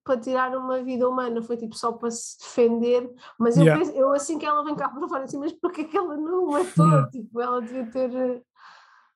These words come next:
Speaker 1: pronto. Mas eu acho que
Speaker 2: Yeah.
Speaker 1: talvez tenha a ver com isso, é para não lhe pôr aquela carga em cima de ser capaz de matar uma pessoa.
Speaker 2: Yeah.
Speaker 1: Ela, tipo, age em legítima defesa,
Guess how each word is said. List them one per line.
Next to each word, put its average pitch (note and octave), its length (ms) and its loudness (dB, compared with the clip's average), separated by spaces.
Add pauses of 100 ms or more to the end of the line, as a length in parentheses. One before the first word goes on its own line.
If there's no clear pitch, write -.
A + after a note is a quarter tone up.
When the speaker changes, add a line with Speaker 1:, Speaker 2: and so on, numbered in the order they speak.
(380)
Speaker 1:
pronto. A#3+ 320 -6 (280)
Mas A#3+ 200 0
eu C4 100 2
acho B3+ 160 -2
que D3+ 80 -4
Speaker 2:
Yeah. C#3+ 140 4
Speaker 1:
talvez C#4+ 240 2
tenha C#4+ 200 0
a C#4 60 0
ver C#4 100 0
com C#4+ 200 0
isso, C#4 160 0
é B3+ 60 4
para B3+ 200 2
não B3+ 180 2
lhe A3+ 80 -6
pôr C4 200 0
aquela B3 580 -2
carga A#3+ 520 -6
em A#3 120 -4
cima C4 320 -4
de A3+ 140 -6
ser C4+ 100 -4
capaz A#3+ 380 -2
de A#3+ 80 -10
matar A#3+ 340 -2
uma A#3 260 -4
pessoa. A#3+ 460 -6 (260)
Speaker 2:
Yeah. D#3+ 260 4
Speaker 1:
Ela, A3+ 120 2
tipo, - 140 -8
age B3 260 0
em B3+ 180 2 (100)
legítima B3 540 0
defesa, C4 560 -4